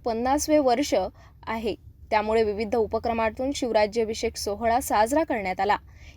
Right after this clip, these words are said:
यामध्ये सर्वप्रथम सामूहिक छत्रपती शिवाजी महाराज यांचे शिवपूजन व राज्याभिषेक करून स्केटिंगद्वारे चिमुकल्या विद्यार्थ्यांकडून प्रात्यक्षिक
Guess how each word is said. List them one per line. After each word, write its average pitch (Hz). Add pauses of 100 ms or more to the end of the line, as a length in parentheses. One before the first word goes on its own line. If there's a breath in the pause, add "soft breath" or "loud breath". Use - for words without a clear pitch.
यामध्ये 247
सर्वप्रथम 226
सामूहिक 220
छत्रपती 269
शिवाजी 214
महाराज 214
यांचे 214
शिवपूजन 226
व 311
राज्याभिषेक 208 (100)
करून 226 (340 loud breath)
स्केटिंगद्वारे 311
चिमुकल्या 269
विद्यार्थ्यांकडून 226
प्रात्यक्षिक 262